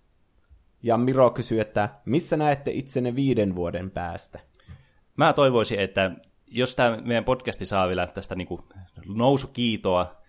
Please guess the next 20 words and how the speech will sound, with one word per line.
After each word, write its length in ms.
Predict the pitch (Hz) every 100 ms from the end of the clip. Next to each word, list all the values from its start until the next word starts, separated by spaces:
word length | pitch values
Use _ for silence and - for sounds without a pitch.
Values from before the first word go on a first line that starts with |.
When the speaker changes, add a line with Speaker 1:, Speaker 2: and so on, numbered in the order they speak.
| _ _
Speaker 2:
että 320 | - 95 98 - -
tästä 240 | 113 107 -
tulisi 200 | 113 -
semmonen 300 | 101 95 92
niinku 340 | 90 95 - - _ -
pidempi 340 | - 135 123 -
aikaisempi 560 | 104 104 104 95 87 90
ja 80 |
semmonen 460 | 87 95 92 92 - -
oikeesti 400 | 107 104 - 92
niinku 220 | 90 87
tää, 280 | - 85 - _ _ - -
tää 200 | 117 107
niinku 240 | 98 104 104 120
nimi 200 | 143 123 131
Tuplahyppy 640 | 151 127 98 92 - 95 -
olisi 200 | 98 -
tunnettu 480 | 123 120 90 - 90 - -
monien 360 | 117 113 92
keskuudessa. 600 | 107 95 - 90 87 -